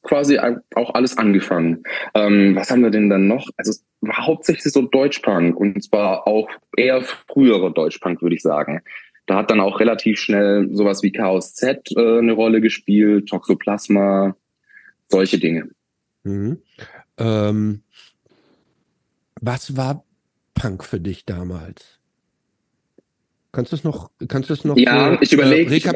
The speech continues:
Speaker 2: rekapitulieren? Was,
Speaker 1: Ich überlege.
Speaker 2: wa-, was Punk für dich damals so ausgemacht hat, was so das Credo von Punk war? Außer,
Speaker 1: Ich glaub,
Speaker 2: außer
Speaker 1: für
Speaker 2: jetzt
Speaker 1: mich
Speaker 2: so lauter, lauter Musik?
Speaker 1: Ich glaub, für mich war's vor allem so ein Fluchtpunkt aus diesen bürgerlichen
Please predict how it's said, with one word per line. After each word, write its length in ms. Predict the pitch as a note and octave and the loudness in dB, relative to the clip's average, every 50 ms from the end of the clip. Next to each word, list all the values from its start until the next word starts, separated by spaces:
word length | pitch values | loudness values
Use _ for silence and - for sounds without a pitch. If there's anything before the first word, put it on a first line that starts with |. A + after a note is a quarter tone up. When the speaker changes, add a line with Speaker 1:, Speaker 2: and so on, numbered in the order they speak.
| B2+ - C#3 | 2 2 2
Speaker 2:
rekapitulieren? 520 | D3 D3+ E3+ D3 D3 D#3 F3 G3+ B3 A#3 _ _ _ _ _ _ _ _ _ _ _ _ - | 2 0 0 -2 -2 0 0 0 -2 -6 _ _ _ _ _ _ _ _ _ _ _ _ -8
Was, 220 | B2+ C3+ C#3 - - | -6 -6 -6 -6 -4
Speaker 1:
Ich 80 | - A2 | 0 0
überlege. 580 | G#2 G2 G#2 G#2+ G#2+ A2+ A#2+ A#2 A2 G2+ G2+ | 2 4 4 4 4 4 4 4 4 2 2
Speaker 2:
wa-, 160 | D3 D3 C#3+ D3 | 0 -2 -2 -2
was 160 | D3+ C#3+ - | -2 -2 -2
Punk 300 | - - D3+ F3 F#3 - | -4 -4 -2 -2 -4 -4
für 140 | - F#3 E3 | -4 -4 -2
dich 200 | D3+ C#3+ - - _ _ _ _ _ _ | -2 -4 -4 -6 _ _ _ _ _ _
damals 480 | - B2 B2 C3 D3+ E3+ F#3 F#3+ F#3+ - | -10 -6 -6 -4 -4 -4 -4 -6 -8 -8
so 280 | - D#3 D3+ D3+ - - | -8 -6 -4 -6 -6 -6
ausgemacht 600 | A#2 B2+ C#3 - - D#3+ D3 D#3 D#3+ - - - | -8 -10 -10 -8 -8 -6 -6 -6 -6 -8 -8 -8
hat, 200 | F#3 A3 - - | -8 -8 -6 -6
was 160 | C#3+ C#3+ - | -8 -8 -6
so 100 | - D3 | -6 -6
das 200 | C#3+ C3+ C3+ - | -4 -4 -6 -8
Credo 420 | - - - C3 D#3 E3+ F#3+ G3 G3 | -10 -4 -2 -2 0 0 -2 -4 -4
von 300 | - - F3 D#3+ E3+ - | -4 -6 -6 -6 -4 -4
Punk 320 | - D3+ D3 D#3+ D#3+ - | -6 -6 -6 -8 -6 -6
war? 260 | D#3+ D#3+ F#3+ G#3+ G#3+ _ _ _ _ _ _ _ _ _ _ _ _ _ _ _ - | -6 -4 -4 -6 -8 _ _ _ _ _ _ _ _ _ _ _ _ _ _ _ -8
Außer, 260 | - B2+ C3 - E3 | -6 -6 -4 -2 -2
Speaker 1:
Ich 20 | B2 | 0
glaub, 120 | A2+ A2+ | 0 0
Speaker 2:
außer 140 | C3+ - D3+ | 0 0 2
Speaker 1:
für 60 | C#3 B2+ | 2 4
Speaker 2:
jetzt 80 | C3 | 2
Speaker 1:
mich 100 | D3 D#3 | 2 0
Speaker 2:
so 240 | D#3+ D#3 D3+ C#3+ - - C3+ - - | 0 -2 -2 -2 -4 -8 -18 -16 -10
lauter, 580 | C3+ C#3 C3+ C#3 D3 D3 - D#3 D3 D3 C#3 - _ _ _ _ | -8 -4 -2 -2 -4 -2 -2 -4 -2 -2 -4 -6 _ _ _ _
lauter 360 | - C3 C3 C#3 C#3 C#3 D3 C#3 | -10 -6 -6 -6 -4 -4 -4 -4
Musik? 440 | C#3+ C#3+ C3+ C3 D3+ G3+ - _ _ _ _ _ _ _ _ _ _ _ _ _ _ _ - | -4 -4 -2 -2 -4 -6 -6 _ _ _ _ _ _ _ _ _ _ _ _ _ _ _ -16
Speaker 1:
Ich 160 | - - - | -14 -8 -2
glaub, 200 | - A2+ C3 - | 0 0 0 0
für 80 | - C#3+ | 0 2
mich 220 | C#3+ E3 E3+ - | 2 2 0 0
war's 240 | - B2+ C3+ - - | -2 -2 -2 -2 -2
vor 160 | - C3 - | -2 -2 0
allem 300 | G#2+ A#2+ B2+ C3+ C#3+ C3+ | 0 0 0 0 0 0
so 140 | A2+ A#2 A#2+ | 0 2 2
ein 460 | A2+ A2 A2 A2 G#2+ G#2 G2 - - _ | 2 2 2 2 2 0 -2 -4 -10 _
Fluchtpunkt 1400 | _ - A2 G#2+ G#2+ A2 A#2 C3+ D3+ - - - _ - - _ _ - - - C3 B2 B2 B2 B2 A#2+ A#2+ - - | _ 0 2 4 4 4 4 2 0 -2 -12 -14 _ -20 -20 _ _ -14 -4 0 2 4 4 4 4 4 2 0 0
aus 220 | G#2 G#2 G#2 G2+ | 0 0 0 2
diesen 400 | - A2+ G2+ G#2 G2+ G2 G2 - | 0 0 2 4 2 2 0 0
bürgerlichen 1120 | - A2 A2 A2 A2 A2+ G#2 G#2 G#2 G#2 G2+ - - G#2+ G2+ G2+ G2+ G2 G2 G2 G2 G2 | 0 2 4 4 4 4 4 4 4 4 2 2 2 2 4 6 6 6 4 2 0 -4